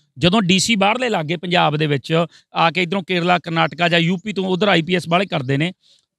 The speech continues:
ਤਾਂ ਉਹ ਸਾਡੀ ਮੁਸ਼ਕਲਾਂ ਕਿੱਥੋਂ ਸਮਝਣਗੇ? ਆ ਪਿੰਡ ਵਾਲੇ ਖੜ੍ਹੇ ਨੇ, ਇਹਨਾਂ ਦੀਆਂ ਮੁਸ਼ਕਲਾਂ ਨੂੰ ਇੱਕ ਯੂ ਪੀ ਦੇ ਬੰਦੇ ਨੂੰ ਕੀ ਪਤਾ? ਇਹਨਾਂ ਦੀਆਂ ਮੁਸ਼ਕਲਾਂ ਪੰਜਾਬ ਦੇ ਬੰਦੇ ਨੂੰ ਪਤਾ। ਕੋਈ ਲੁਧਿਆਣਿਓਂ ਆ ਗਿਆ, ਕੋਈ ਜਗਰਾਵਾਂ ਤੋਂ ਆ ਗਿਆ, ਮੋਗੇ ਤੋਂ ਲੱਗ ਗਿਆ, ਤਾਂ ਉਹਨਾਂ ਨੂੰ ਪਤਾ ਹੈ ਵੀ ਕੀ ਮੁਸ਼ਕਲਾਂ ਨੇ, ਕੀ ਦਿੱਕਤਾਂ ਨੇ।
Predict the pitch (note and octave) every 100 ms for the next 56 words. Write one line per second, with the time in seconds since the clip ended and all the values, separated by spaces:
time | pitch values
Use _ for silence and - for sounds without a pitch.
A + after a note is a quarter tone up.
0 | - G#3+ - A#3+ C#4 D4 - F#3 D#3 D3+
1 | G#3 G#3 F#3 - F3 F3+ E3+ - C#3+ C3+
2 | E3+ D3 B2+ - _ _ - F#3+ F#3+ F#3
3 | G3+ F#3 F3+ G#3+ A3+ - A3+ C4+ C4 A3+
4 | F3+ - F#3 E3+ E3+ F#3+ F3+ F3+ F3+ G#3
5 | F3 E3 D#3+ D3+ D3 C3 C#3 _ _ D3
6 | D#3 _ _ _ _ _ _ _ - A3
7 | B3 A#3+ G#3 - A3 G#3 G3 F#3+ F3 E3+
8 | F3 E3 E3 F3 F#3 E3 E3 E3 D#3+ D#3
9 | D3+ F3 F3 F3+ - _ _ C3+ D#3+ D#3+
10 | E3 E3+ E3+ D3+ F3 E3+ E3 D#3 E3 D#3
11 | C3+ E3+ F#3 - _ A3 B3 B3 G#3+ F#3+
12 | D#3+ D#3+ G3 F#3 E3 - E3+ F3+ D#3+ D3
13 | B2+ - C3 B2+